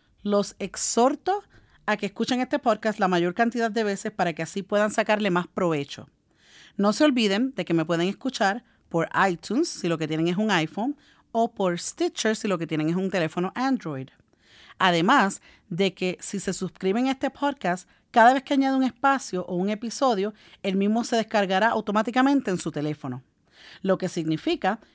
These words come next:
que el único trabajo que vas a tener que pasar es el de abrir la aplicación del podcast. ¿Te gusta el podcast?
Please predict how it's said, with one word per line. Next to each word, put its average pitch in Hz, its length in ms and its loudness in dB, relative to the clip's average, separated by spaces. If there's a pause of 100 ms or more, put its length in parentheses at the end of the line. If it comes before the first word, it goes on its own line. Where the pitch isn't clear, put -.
que 180 180 -2
el 170 200 -2
único 277 340 4
trabajo 180 480 4 (480)
que 185 140 -2
vas 180 120 4
a 214 60 2
tener 233 180 -2
que 240 120 -2
pasar 294 400 -2 (200)
es 185 140 -4
el 180 160 0
de 175 100 2
abrir 196 340 0
la 233 100 2
aplicación 160 460 -6
del 165 140 -4
podcast. - 640 -12 (840)
¿Te 233 100 4
gusta 247 220 2
el 349 40 2
podcast? - 640 0